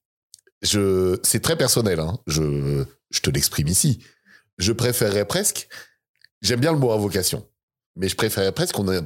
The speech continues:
qu'on utilise le mot évocation. Parce qu'en fait,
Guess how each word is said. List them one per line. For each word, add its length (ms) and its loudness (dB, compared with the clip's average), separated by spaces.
qu'on 180 0
utilise 280 0
le 80 0
mot 220 -2
évocation. 580 0
Parce 180 0
qu'en 100 2
fait, 360 -4